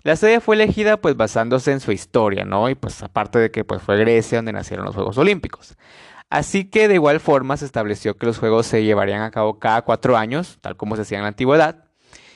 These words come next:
Y originalmente también se tenía planeado que los Juegos se realizaran siempre en Atenas. Pero, pues, esto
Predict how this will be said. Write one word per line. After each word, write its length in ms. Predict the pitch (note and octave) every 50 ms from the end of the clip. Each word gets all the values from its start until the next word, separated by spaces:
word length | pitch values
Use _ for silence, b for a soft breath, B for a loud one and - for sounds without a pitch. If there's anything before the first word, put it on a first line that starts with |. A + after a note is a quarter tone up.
| b b _
Y 160 | - G3+ G#3+
originalmente 960 | A#3 A#3+ A#3+ A#3 A3+ A#3+ A3+ A3+ A3+ A3+ A3+ G#3+ F#3+ D3 B2+ B2 - - C#3
también 400 | D3 - - B2+ A#2+ A#2+ B2 B2
se 100 | A#2+ -
tenía 380 | C3+ - C3+ A#2+ A#2+ A#2 A#2 -
planeado 600 | - C3+ C#3 C#3+ C#3+ D#3 E3+ D#3+ D3 C#3+ D3+ D3+
que 80 | - B2+
los 160 | A2+ G#2 -
Juegos 320 | - - G#2 G2 G#2 A2 -
se 100 | C3+ C3
realizaran 560 | B2 A#2 G#2+ G2 - - G2+ F#2+ G2+ G#2+ A2
siempre 680 | - - - B2 A#2 A2+ A2 A2 G#2 - - A#2 B2 -
en 220 | _ - F2+ F2+ F2
Atenas. 680 | F2 - - E3+ D#3+ C3 - - - - - - _ b b b b b b b b b _ _
Pero, 400 | - E3+ F3+ F3 F3+ G3 F#3 -
pues, 220 | - G#2+ G#2 - -
esto 720 | G#2+ G2+ - _ _ C#3 C3+ C3 B2 A2+ G#2 A2+ F#2 -